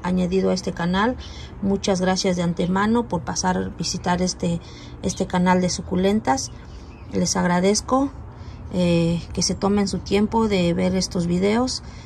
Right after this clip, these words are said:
esperando que sea siempre del agrado de ustedes. Y pues, eh, muchas gracias de, nuevamente, muchas gracias.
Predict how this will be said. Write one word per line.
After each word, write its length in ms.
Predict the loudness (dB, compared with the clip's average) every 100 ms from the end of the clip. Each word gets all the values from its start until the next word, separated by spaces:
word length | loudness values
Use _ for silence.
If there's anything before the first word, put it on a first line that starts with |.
| -14
esperando 600 | -10 -2 2 4 4 0
que 100 | -2
sea 420 | -2 2 2 2 -2
siempre 460 | -2 2 2 2 2
del 180 | 2
agrado 360 | 2 2 2 2
de 100 | 0
ustedes. 580 | -2 0 2 2 -2 -6 -12 -16 -16 -8
Y 120 | -6
pues, 440 | -2 0 0 -2 -6 -14 -16 -16 -6
eh, 320 | -2 2 2 2
muchas 340 | 2 2 2
gracias 440 | 4 4 2 0
de, 180 | 2 0 0
nuevamente, 720 | 0 2 2 2 0 0 0
muchas 340 | 0 -2 -2
gracias. 580 | 0 0 0 0 0 -2